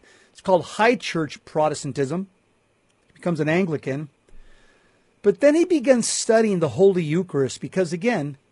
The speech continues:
the Anglicans have some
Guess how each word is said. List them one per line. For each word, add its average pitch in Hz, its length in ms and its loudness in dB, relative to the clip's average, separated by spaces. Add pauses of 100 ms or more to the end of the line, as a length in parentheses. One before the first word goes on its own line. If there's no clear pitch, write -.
(320)
the 156 160 -2
Anglicans 185 540 -2
have 185 440 0 (600)
some - 480 -2